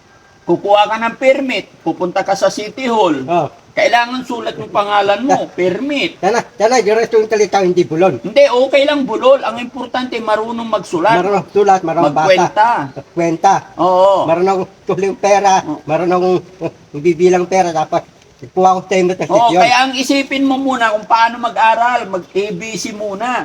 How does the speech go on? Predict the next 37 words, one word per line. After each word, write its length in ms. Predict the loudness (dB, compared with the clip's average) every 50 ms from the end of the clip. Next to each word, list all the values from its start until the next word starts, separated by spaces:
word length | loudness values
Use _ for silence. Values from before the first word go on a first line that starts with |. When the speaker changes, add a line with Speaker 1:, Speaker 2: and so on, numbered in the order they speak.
| -8 -8 -6
Speaker 2:
<laughs> 260 | -6 -4 -2 0 -2
Speaker 1:
Ang 100 | 0 0
layo 380 | 2 2 2 2 2 2 0 2
na 80 | 2
ng 160 | 2 2 0
isip 480 | 0 0 0 0 0 0 0 -2 -4 -2
mo 160 | -2 0 2
eh. 240 | 2 2 0 0 -2
Speaker 2:
Unahin 400 | 0 0 2 2 2 2 2 2
ko, 160 | 0 0 -2 -2 -4 -10 -14 -10
unahin 480 | -6 -4 -2 -2 0 2 2 2 2 2
ko, 80 | 2
aral 240 | 2 2 4 2 2
mo 80 | 0 0
na 160 | 0 2 2
bago 240 | 2 0 0 0 -2
i-dusyo. 160 | 0 2 2 2 2 2
Speaker 1:
Sumasakit 320 | 2 2 2 0 -2 -6
ulo 320 | -4 -2 -2 -2 -2 -2 -4
ko 80 | -4
sa'yo 240 | -2 2 2 2 2
Speaker 2:
Ganun 160 | 0 -2 -2
Speaker 1:
eh. 80 | -2 -4
Speaker 2:
eh. 320 | -6 -6 -10 -20 -14 -6
Unahin 320 | -4 -2 0 2 2 2 0
ko, 100 | 0 0
aral 220 | 0 0 0 0
mo 80 | -2 -4
na 160 | -2 -2 0
bago 240 | 0 0 0 0 -4
dusyo. 400 | -6 -8 -10 -6 -2 -2 -2 -2 -4
Speaker 1:
Dapat. 560 | -2 0 0 0 0 0 -2 -2 -2 -4 -6 -6
Speaker 2:
Oh, 240 | -2 0 0 0 -2 -4 -8 -12 -12 -6 -2
na-, 240 | 0 0 0 0 0
natapos 480 | -2 -2 0 -2 -2 -2 -4 -4 -4
ko 80 | 0 0
yun. 240 | 2 2 2 0